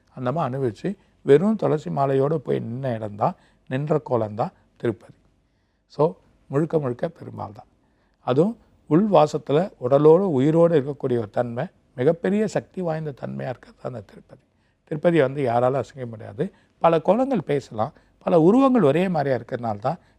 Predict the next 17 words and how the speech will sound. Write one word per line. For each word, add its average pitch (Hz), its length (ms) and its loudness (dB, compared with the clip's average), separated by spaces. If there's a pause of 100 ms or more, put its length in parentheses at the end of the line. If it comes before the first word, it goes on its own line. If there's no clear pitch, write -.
இந்த 127 180 2
வழிகள் 143 320 2
சொல்லுவாங்க. 110 540 -8 (360)
நின்ற 208 500 2
இடம்லாம் 175 360 2 (240)
முருகன் 165 360 2
நின்னோம், 127 240 -4
அதாவது 131 300 2
குன்றுகள் 165 480 2
இருக்க 135 300 -4
இடம்லாம், 123 340 0 (440)
முருகன் 185 320 4
நின்ற 156 320 -2
இடம்லாம் 147 260 0
குன்றுகள் 147 420 0
இருக்குன்னு 123 340 -6
சொல்லுவாங்க. 104 400 -14